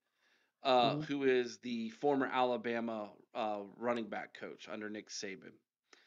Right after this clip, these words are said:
Speaker 1: Um, he's available. He's been taking interviews, obviously
Speaker 2: Producing
Speaker 1: with
Speaker 2: high quality backs.
Speaker 1: Yeah,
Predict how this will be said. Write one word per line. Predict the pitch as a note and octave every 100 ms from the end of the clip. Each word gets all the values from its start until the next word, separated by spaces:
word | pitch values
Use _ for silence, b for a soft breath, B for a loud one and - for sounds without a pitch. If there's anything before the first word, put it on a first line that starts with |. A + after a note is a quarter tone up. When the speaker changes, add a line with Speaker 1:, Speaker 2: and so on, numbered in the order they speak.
| _ _ _ -
Speaker 1:
Um, | B2+ A#2 G#2+ G2 F#2 - _ _ _ _ _ _ _
he's | - B2 A2+
available. | G#2+ G#2+ B2+ D#3 D#3+ D#3+ D#3
He's | C3+ A2+
been | A2+
taking | G#2+ A#2 G#2+ G#2
interviews, | B2+ D3+ D3 D3 D3 C#3+ C#3+ C3+ - -
obviously | B2 C#3 E3 - C#3+
Speaker 2:
Producing |
Speaker 1:
with | A2+
Speaker 2:
high | D3 F#3 F3+
quality | D#3 - D#3 C3+ A#2+
backs. | A#2+ A#2 G2+ - - - _ _ _
Speaker 1:
Yeah, | - -